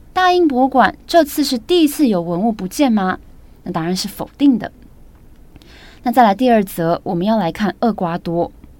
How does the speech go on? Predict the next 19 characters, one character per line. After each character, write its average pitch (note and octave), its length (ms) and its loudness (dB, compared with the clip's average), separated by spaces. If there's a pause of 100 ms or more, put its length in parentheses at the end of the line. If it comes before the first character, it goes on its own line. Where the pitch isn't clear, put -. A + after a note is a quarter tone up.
(600)
现 F#4 160 -2
在 F#4 120 6
离 B3+ 260 2
厄 C4 120 0
瓜 A3 180 0
多 G#3 240 -4
的 F#3+ 140 -4
总 F#3 180 -4
统 G3 160 -2
大 F3+ 160 -2
选 F3 240 -6
只 - 140 -10
有 F3 160 -4
三 F#3+ 240 -2
天 G3+ 120 -2
的 F#3 60 0
时 E3 220 -6
间 F#3+ 260 -4
了， - 200 -4